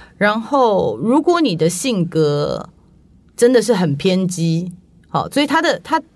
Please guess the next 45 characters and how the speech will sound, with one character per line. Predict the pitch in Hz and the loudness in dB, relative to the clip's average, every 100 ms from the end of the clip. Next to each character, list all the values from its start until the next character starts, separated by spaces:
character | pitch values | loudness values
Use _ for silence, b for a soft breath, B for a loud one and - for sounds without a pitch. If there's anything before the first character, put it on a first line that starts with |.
| _ _ | _ _
做 | - 233 | -2 -2
出 | 311 | 2
来 | 247 | 0
的 | |
结 | 202 202 | 2 0
果 | 196 | 0
相 | 143 196 220 | -2 -2 -4
似 | 226 196 | -4 -4
度， | 190 160 | -2 -4
我 | 110 | -4
自 | - 330 | -2 -4
己 | - 143 | -2 -2
观 | 190 190 | -2 -2
察 | 208 139 | -2 -2
大 | 147 | 0
概 | 147 | -2
七 | 143 165 | -4 -4
十 | 165 | -4
到 | 127 135 | -4 -6
七 | 139 143 | -6 -6
十 | 139 | -8
五 | 85 90 | -10 -14
percent | - - - - - | -14 -14 -12 -14 -16
啦。 | - - B B B B B B B B B _ | -20 -20 B B B B B B B B B _
那 | 269 240 | 0 0
所 | 226 226 | 2 4
以 | 262 240 170 101 - _ | 4 2 -6 -8 -16 _
大 | - 240 | 0 0
家 | 214 214 | 0 -2
看 | 220 277 226 | -2 -2 -2
了 | 175 | -4
以 | |
后 | 151 185 | -4 -2
会 | 190 196 | 0 -2
觉 | 160 143 | 0 -2
得 | 143 147 | 0 -2
说， | - 165 | -2 -2
哎， | 233 | -2
还 | 202 185 | -2 0
蛮 | 165 156 | 2 2
准 | 160 151 - | 0 -2 -6
的。 | - - - b b b b | -14 -16 -18 b b b b
好， | b 147 - - | b -6 -6 -4
然 | 170 190 | -2 -2
后 | 185 254 233 196 175 135 80 50 50 | 0 2 4 4 2 0 -4 -8 -12